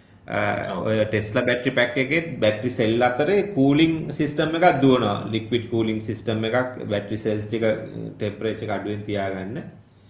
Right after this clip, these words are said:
Speaker 1: ඊට පස්සේ ඒ-, ඒව ඇතුළෙත් එක බැටරි සෙල් එකක් ගිනි ගත්තට ඒක එහාට මෙහාට හැමතැනම ගිනි නොගන්න විදියට තමයි ඩිසයින් කරලා තියෙන්නේ. වැඩිම වුණොත් දොළහක් වගේ එකට ගිනි ගන්න පුළුවන්. ඉ-, ඉතුරු ටික නැති වෙන්න. ඒත්, අ,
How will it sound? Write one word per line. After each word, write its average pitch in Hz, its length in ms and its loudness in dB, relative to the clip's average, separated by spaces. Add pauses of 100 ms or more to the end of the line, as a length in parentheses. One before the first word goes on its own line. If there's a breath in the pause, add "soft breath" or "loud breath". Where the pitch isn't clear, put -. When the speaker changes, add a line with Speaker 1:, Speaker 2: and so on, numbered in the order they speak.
(240 soft breath)
Speaker 1:
ඊට - 140 -8
පස්සේ 135 300 0
ඒ-, 120 240 2
ඒව 120 140 4
ඇතුළෙත් 135 680 2
එක 113 120 -6 (100)
බැටරි 135 260 6
සෙල් 139 300 4
එකක් 143 280 4
ගිනි 135 180 2
ගත්තට 147 420 4
ඒක 156 300 4
එහාට 127 420 4
මෙහාට 143 280 2
හැමතැනම 139 680 0
ගිනි 127 200 0
නොගන්න 131 680 2 (340)
විදියට 147 380 2 (220)
තමයි 143 300 2
ඩිසයින් 127 400 0
කරලා 139 220 4
තියෙන්නේ. 147 540 0 (640 loud breath)
වැඩිම 120 280 2
වුණොත් 143 320 4
දොළහක් 127 380 6
වගේ 131 240 4
එකට 123 240 2
ගිනි 120 180 0
ගන්න 120 240 2
පුළුවන්. 120 380 2
ඉ-, 117 220 -4
ඉතුරු 113 360 -2
ටික 127 240 0
නැති 117 300 2
වෙන්න. 107 220 2 (120)
ඒත්, 123 320 4 (380)
අ, 50 160 -8